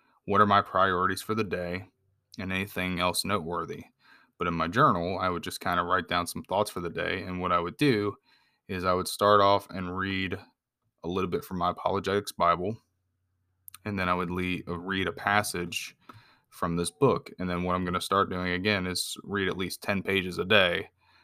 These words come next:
um, of a particular book that is going to help me get better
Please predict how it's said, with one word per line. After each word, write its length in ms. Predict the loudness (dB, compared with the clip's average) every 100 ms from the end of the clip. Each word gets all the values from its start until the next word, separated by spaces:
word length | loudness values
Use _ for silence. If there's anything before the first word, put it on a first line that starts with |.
| _ -2
um, 520 | 2 2 2 -2 -6 -8
of 140 | -8
a 40 | -8
particular 480 | -8 -6 0 0
book 420 | 0 2 2 0 -2
that 420 | 0 2 2 -2 -8 _ _ _
is 160 | -10 -6
going 260 | -2 -2
to 60 | 0
help 240 | 0 0
me 320 | 0 -2 -4 -8 _ _ _ _ _ _ _ -6
get 240 | -4 4
better 400 | 6 6 2 -2